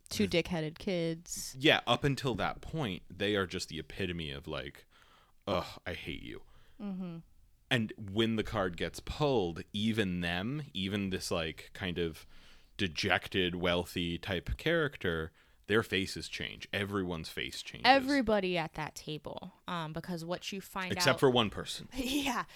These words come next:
Speaker 1: except for evil ass aunts.
Speaker 2: Yes.
Speaker 1: Um, so what you find out later in the movie, that beginning scene of that man getting killed at a wedding was actually his aunt's wedding. So that's the last time this hide and seek game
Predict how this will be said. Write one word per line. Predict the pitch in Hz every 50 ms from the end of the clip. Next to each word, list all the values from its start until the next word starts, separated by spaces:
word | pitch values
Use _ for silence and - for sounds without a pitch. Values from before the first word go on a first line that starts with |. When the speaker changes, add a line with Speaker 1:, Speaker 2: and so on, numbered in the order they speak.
| - - -
Speaker 1:
except | - 214 - - 226 - -
for | 226 196 -
evil | 202 208 190 185 185 165
ass | - 170 165 160 170 - -
aunts. | - 165 156 151 - - 95
Speaker 2:
Yes. | 82 - - - - - -
Speaker 1:
Um, | 220 214 208 202 190 196 - 240
so | - - 240
what | 220 277 339 -
you | 339 359
find | - 349 311 294 269
out | 247 233 - -
later | 202 202 190 190
in | 185 185
the | 185 185
movie, | 196 208 208 202 - 185 175 165 160
that | 156 190 185 185 -
beginning | 233 247 226 196 - 180 175 185 202 214 214 -
scene | - - - - 160 147 160 165 180 233 277 277 - -
of | 175 170 165 160
that | - 175 156 143 -
man | 170 165 160 156 160 160 170
getting | 165 170 160 170 165 165
killed | - - 214 196 190 185 180 175 -
at | - 160 156
a | 160
wedding | 185 254 311 294 226 202 196 208 - - - - - - _
was | 220 226 214 - -
actually | 151 156 165 - - - - 180 175 165 160
his | 170 180 196 202 180 -
aunt's | - 175 160 160 - - - -
wedding. | 156 139 - - - - - 190 - -
So | - - 185
that's | 180 202 208 247 262 - -
the | - 330 339
last | 330 320 294 269 269 269 269 - - -
time | - 254 247 233 214 196 185
this | 170 165 - -
hide | - 180 175 -
and | 165 165 -
seek | - - 175 165 160 - - -
game | - 160 151 151 147 147 151